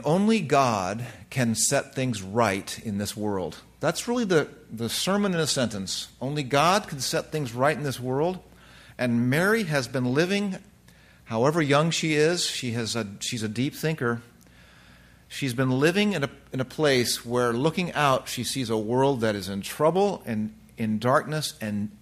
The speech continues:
and there needs to be a great reversal. A great reversal. Those who are on the thrones and those who are in power and those who are wealthy and not using their wealth for God's purposes. There needs to be a great reversal.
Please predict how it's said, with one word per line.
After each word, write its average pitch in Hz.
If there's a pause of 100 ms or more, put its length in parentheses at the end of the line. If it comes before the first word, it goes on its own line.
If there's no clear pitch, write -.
(140)
and 113
there 120
needs 139
to 135
be 120
a 107
great 117
reversal. 117 (1200)
A 107
great 113
reversal. 135 (1080)
Those 165
who 165
are -
on 127
the 123
thrones 175
and 123
those 139
who 127
are 117
in 113
power 165
and 113
those 151
who 160
are 147
wealthy 143 (180)
and 120
not 143
using 160
their 143
wealth 135 (240)
for 120
God's 117
purposes. 110 (720)
There 127
needs 139
to 135
be 127
a 120
great 135
reversal. 123